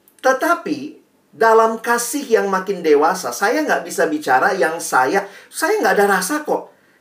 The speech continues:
Tapi dia sudah, aduh, udah nangis bombay lah, udah sama ini cerita. Terus kemudian dia bilang gini, "Saya nggak pernah memberikan kejelasan hubungan." Saya ngerasa, "Hah?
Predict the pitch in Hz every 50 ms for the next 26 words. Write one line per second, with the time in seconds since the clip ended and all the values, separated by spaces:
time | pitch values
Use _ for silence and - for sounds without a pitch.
0 | _ - 269 269 277 294 233 190 185 220 226 208 180 196 262 302 - 294 220 185
1 | 214 190 - - - - _ _ - - 233 277 - 359 349 339 - 170 - 156
2 | 143 143 143 143 139 139 143 147 165 196 220 233 214 202 208 208 208 214 214 214
3 | 214 214 185 151 143 139 131 123 123 120 - - 123 127 127 127 - - 196 196
4 | 196 196 - 220 214 220 214 196 - - 214 202 - - - - _ _ _ _
5 | _ _ _ _ _ _ _ - 202 208 208 - - 175 175 175 170 240 285 285
6 | 262 277 285 233 254 254 247 247 247 254 240 220 190 147 - - _ _ _ _
7 | _ _ - - - 254 233 233 247 294 370 381 370 330 208 190 - - - -
8 | 220 208 208 208 208 202 202 202 196 196 190 196 185 180 180 185 185 196 196 190
9 | - 196 185 175 175 185 185 180 - - _ _ _ _ _ _ _ _ _ _
10 | _ _ - - - - 175 175 170 170 175 - 175 165 165 160 - 165 143 151
11 | 156 147 135 123 113 110 110 _ _ _ _ _ _ _ _ _ _ _ - -
12 | - - 392 381 254 302 403 403 381 294 269 240 214 208 - - 302 320 320 -
13 | - _ _ _ _ _ - - - - 415 - -